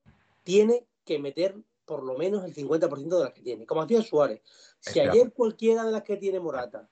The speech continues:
Speaker 1: las
Speaker 2: Mm.
Speaker 1: tiene Suárez, van
Speaker 2: Alguna.
Speaker 1: para adentro.
Speaker 2: Está claro, estoy de acuerdo, estoy de acuerdo. Si,
Speaker 1: Ya
Speaker 2: si
Speaker 1: está.
Speaker 2: sabemos, sabemos que Morata no es un killer, pero, chico, es nuestro jugador y hay que apoyarle. Entonces
Speaker 1: Pero,
Speaker 2: vamos a,
Speaker 1: ¿sabes
Speaker 2: vamos a
Speaker 1: cuál es el
Speaker 2: esperar,
Speaker 1: problema?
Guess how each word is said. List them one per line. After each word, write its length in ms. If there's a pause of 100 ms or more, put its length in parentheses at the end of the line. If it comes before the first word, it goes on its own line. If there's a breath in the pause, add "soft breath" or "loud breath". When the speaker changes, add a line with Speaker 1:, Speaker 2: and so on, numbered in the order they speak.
(240)
Speaker 1:
las 240
Speaker 2:
Mm. 60
Speaker 1:
tiene 300
Suárez, 500 (960)
van 100
Speaker 2:
Alguna. 180
Speaker 1:
para 140
adentro. 420 (140)
Speaker 2:
Está 200
claro, 300
estoy 180
de 60
acuerdo, 320
estoy 160
de 60
acuerdo. 240
Si, 240 (300 loud breath)
Speaker 1:
Ya 80
Speaker 2:
si 120
Speaker 1:
está. 160
Speaker 2:
sabemos, 460
sabemos 340
que 100
Morata 340
no 120
es 140
un 100
killer, 380 (420 loud breath)
pero, 840
chico, 460
es 280
nuestro 280
jugador 420
y 100
hay 80
que 60
apoyarle. 440
Entonces 240
Speaker 1:
Pero, 120
Speaker 2:
vamos 200
a, 60
Speaker 1:
¿sabes 240
Speaker 2:
vamos 200
a 40
Speaker 1:
cuál 80
es 40
el 40
Speaker 2:
esperar, 220
Speaker 1:
problema? 180